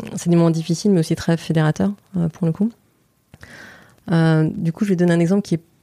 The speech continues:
pas vraiment technique, euh, mais qui, pour le coup, je m'en rappellerai longtemps,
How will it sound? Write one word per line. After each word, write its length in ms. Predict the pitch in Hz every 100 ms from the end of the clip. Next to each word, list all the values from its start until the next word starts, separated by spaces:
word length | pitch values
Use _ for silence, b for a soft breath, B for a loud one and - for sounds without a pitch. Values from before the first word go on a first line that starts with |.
| _
pas 180 | 214 226
vraiment 340 | 196 196 202 214
technique, 840 | - 196 - - 190 208 247 - - 180
euh, 800 | 170 160 156 156 156 156 151 170 -
mais 140 | 170
qui, 580 | 160 - 175 160 160 156 - - _
pour 180 | - 180
le 80 |
coup, 120 | 175 226
je 60 |
m'en 80 | 185
rappellerai 340 | 170 175 170
longtemps, 360 | 180 190 190